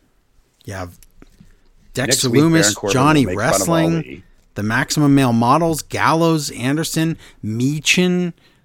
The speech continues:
Speaker 1: There's, there's a million people that don't have matches. But, you know, is there enough for two battle royals? I don't know about that.
Speaker 2: Something thrown together. Like I said,
Speaker 1: I think these
Speaker 2: Baron Corbin
Speaker 1: showcase
Speaker 2: will make
Speaker 1: matches,
Speaker 2: fun of
Speaker 1: Larry
Speaker 2: Ali next week, and Dol-,
Speaker 1: Right.
Speaker 2: Dolph will come in. And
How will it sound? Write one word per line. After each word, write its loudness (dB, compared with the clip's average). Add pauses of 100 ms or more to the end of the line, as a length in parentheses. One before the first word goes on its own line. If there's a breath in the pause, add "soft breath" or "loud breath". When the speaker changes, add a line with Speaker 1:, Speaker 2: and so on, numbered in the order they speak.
(140)
Speaker 1:
There's, -4
there's -6
a 0
million 2
people -2
that -6
don't 2
have 0
matches. -4 (720)
But, -6 (560)
you -2
know, -6 (840)
is -4
there 0
enough -4
for -10
two -2
battle -2
royals? -4
I -6
don't 0
know -4
about -12
that. -6 (880)
Speaker 2:
Something -10
thrown -18
together. -14
Like -4
I -8
said, -8
Speaker 1:
I 4
think 4
these 4 (100)
Speaker 2:
Baron 4
Corbin 0
Speaker 1:
showcase 2
Speaker 2:
will -4
make 2
Speaker 1:
matches, -2
Speaker 2:
fun -2
of 4
Speaker 1:
Larry 4
Speaker 2:
Ali -12
next -16
week, -16
and -16
Dol-, -6
Speaker 1:
Right. 4
Speaker 2:
Dolph -2
will -12
come -14
in. -16
And -20